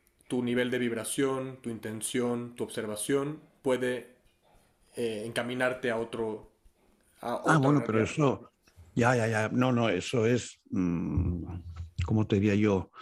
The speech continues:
Speaker 2: Eh, la Tierra es re-, la Tierra es redonda, o sea, <laughs> ¿sabes? Es básico, es así como el principio de todo. Sí, sí, el shifting, claro. O sea, cada, em, lo que vendría a ser,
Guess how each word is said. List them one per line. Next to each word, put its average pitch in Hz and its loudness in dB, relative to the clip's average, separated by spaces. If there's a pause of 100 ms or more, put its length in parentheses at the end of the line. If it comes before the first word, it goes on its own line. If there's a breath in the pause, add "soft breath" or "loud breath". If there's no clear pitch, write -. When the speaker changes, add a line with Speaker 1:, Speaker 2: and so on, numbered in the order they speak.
(540 loud breath)
Speaker 2:
Eh, 95 0 (180)
la 101 0
Tierra 120 4
es 120 6
re-, - 0
la 120 0
Tierra 147 2
es 135 2
redonda, 113 2 (120)
o 98 -2
sea, - 2
<laughs> - -
¿sabes? 135 4 (300 loud breath)
Es 117 4
básico, 135 0
es 110 0
así 117 2
como 127 4
el 117 2
principio 127 4
de 95 4
todo. 123 4
Sí, 127 2
sí, 139 2
el 113 2
shifting, 117 -2
claro. 139 2
O - -14
sea, 127 2
cada, 151 6 (680 loud breath)
em, 135 4 (640)
lo 147 6
que 156 2
vendría 180 6
a 170 6
ser, 175 2